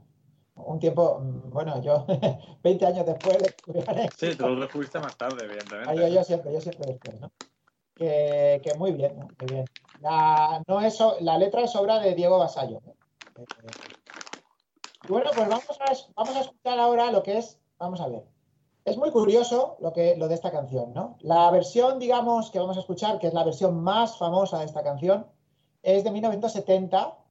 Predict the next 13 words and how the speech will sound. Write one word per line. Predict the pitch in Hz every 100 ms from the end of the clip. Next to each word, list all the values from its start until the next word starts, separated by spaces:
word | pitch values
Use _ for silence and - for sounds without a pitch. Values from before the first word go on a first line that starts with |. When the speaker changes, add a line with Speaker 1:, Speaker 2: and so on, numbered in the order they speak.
| _ _
Speaker 1:
La, | 147 156 156 156 151 147 147 143 143 147
la | 151
canta | 185 196 185 180
Lynn | 165 208 208 -
Anderson, | 202 208 196 - 208 214
una | 180 196
cantante | 190 180 196 196 175 -
country | 196 208 165
de | 156
Dakota | 143 143 196 202 180
del | 151 143
Norte. | 160 202 - 190 - _ _ _ _ _
Speaker 2:
Ujú. | 147 113 101 160